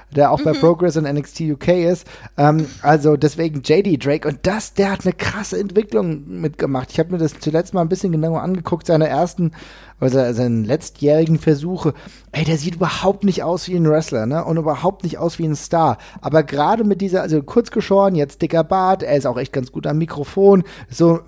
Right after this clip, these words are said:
Speaker 1: ich hab letztens irgendwo gelesen, The Blue Collar Badass, das trifft auf ihn echt gut zu. Er ist ja
Speaker 2: Mhm.
Speaker 1: auch bei Evolve ziemlich weit oben, auf, äh, ich glaub, hat zuletzt auch einen Titel gehalten. Das ist echt jemand, da hab ich richtig Bock drauf. Es wird der nächste, es wird, es wird mein nächster Lieblingswatz, um so zu sagen.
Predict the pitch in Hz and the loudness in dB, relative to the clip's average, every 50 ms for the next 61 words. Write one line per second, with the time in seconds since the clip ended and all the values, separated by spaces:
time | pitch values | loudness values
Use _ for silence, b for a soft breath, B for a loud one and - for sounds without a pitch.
0 | 143 123 131 151 - - 160 156 180 185 - 180 156 - 170 175 160 147 156 160 | -10 -10 -10 -8 -4 -4 -2 -2 -2 -4 -4 -6 -6 -4 -4 -4 -4 -4 -2 0
1 | 165 175 156 156 147 139 135 120 135 165 208 196 - - 175 180 160 143 139 - | 0 0 0 0 0 -2 -2 0 2 0 0 0 0 0 2 4 2 2 2 2
2 | 151 156 160 143 131 147 151 - B B B B B - 135 - - - - 240 | 2 2 4 4 4 4 2 0 B B B B B -6 -6 -6 -4 0 0 0
3 | 262 - 240 208 180 175 208 196 - - 190 220 - - - 220 214 190 - - | 2 2 0 0 0 -2 -4 -10 -6 -2 -2 -2 -2 -2 -6 -6 -6 -6 -8 -14
4 | - _ - - 254 262 240 247 233 175 170 156 - 160 147 143 139 - 139 - | -18 _ -8 -4 -2 0 2 4 4 4 4 2 2 0 0 0 0 -2 -4 -2
5 | - 160 156 147 131 123 139 156 185 196 185 - - - 175 180 160 - 165 156 | -2 0 2 2 2 2 4 4 4 2 2 -2 -6 -6 -4 -2 -2 -2 -2 -4
6 | - - - 185 196 196 196 185 165 147 143 - - 160 156 143 - - 147 139 | -4 -2 2 2 2 2 2 0 0 -2 -4 -4 -2 -2 -2 -2 -2 -2 -2 -2
7 | 135 131 131 - 139 143 - - 151 147 - 202 208 202 170 165 160 143 147 160 | -2 -4 -6 -6 -8 -8 -6 -4 -6 -4 -4 -6 -6 -6 -4 -2 0 0 0 0
8 | 160 165 170 160 B B B B B B 139 165 - - - - - - 208 202 | -2 -2 -6 -6 B B B B B B -2 -2 -2 -4 -20 -16 -6 -4 -4 -2
9 | - 208 202 185 190 196 196 170 180 147 156 151 160 156 156 180 202 - 208 170 | 2 2 4 4 4 2 2 2 0 -2 0 -2 -4 -2 -2 -2 -2 -2 -4 -8
10 | - - 185 185 180 - - 135 135 139 131 127 131 131 - - - 139 156 151 | -6 -4 -4 -6 -6 -6 -2 0 0 0 0 -2 -4 -4 -8 -4 -2 0 2 2
11 | 143 135 131 139 165 185 - - - 135 131 127 127 139 160 - _ - - - | 2 2 2 2 2 0 -2 -6 -10 -8 -6 -4 -4 -4 -4 -6 _ -10 -6 0
12 | 180 262 - - 233 196 185 175 196 220 202 - 180 143 151 190 180 - - 202 | 0 0 2 2 2 2 4 4 2 2 2 2 2 2 2 0 -2 -2 -4 -4
13 | - - - - - - - - - 135 123 110 - 120 101 - - - - - | -2 -4 -8 -10 -10 -14 -14 -12 -8 -6 -6 -6 -6 -10 -12 -12 -14 -20 -20 -20
14 | - - | -20 -20